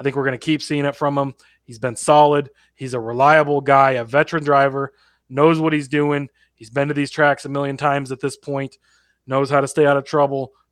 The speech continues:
knows how to put up a good performance. Again, another Ford. <laughs> The, we're just all, all over the Ford thing this week. But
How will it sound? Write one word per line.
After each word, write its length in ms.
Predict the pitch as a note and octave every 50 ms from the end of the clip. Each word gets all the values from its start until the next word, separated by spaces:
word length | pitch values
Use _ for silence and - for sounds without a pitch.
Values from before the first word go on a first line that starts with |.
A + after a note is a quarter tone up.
| -
knows 200 | C3+ C3 C3+ C3
how 120 | C#3+ C#3+ C3+
to 60 | C3
put 140 | - D3+ C#3+
up 120 | C3+ C#3
a 40 | C#3
good 160 | C3+ C#3 C3+
performance. 600 | - C#3 B2+ - C#3+ C#3 C3+ C3+ C3+ B2+ - - _ _ _ _ _ _ -
Again, 280 | B2+ C3+ D3+ D#3+ D#3+ D#3+
another 240 | D#3 D#3 D#3 D#3 D3
Ford. 480 | - - E3+ E3 E3 D#3+ D3+ D3 C#3+ -
<laughs> 60 | - _ _ _ _ _ _ _ _ _ _ _ _ _ _ _
The, 340 | - C3 B2+ B2 B2 B2+ C3+ _ _ _
we're 240 | _ - C3 D3+ D#3+
just 220 | D#3+ D#3+ C#3+ - C3+
all, 500 | C#3 D3 D3+ D#3+ E3 D#3 D#3 D3 C#3 C3
all 420 | C3 C3 D3+ E3 F3 F3 E3+ D#3+
over 300 | D#3 D#3 E3 D3+ D3+ C#3+
the 100 | B2+ A#2+
Ford 400 | A2+ - - C3+ C3+ C3 B2+ -
thing 220 | - B2+ A#2+ A#2
this 220 | A#2 A#2 A2 - -
week. 280 | C3+ C3+ C3 A#2 _
But 340 | - E3 E3+ E3 D3+ - _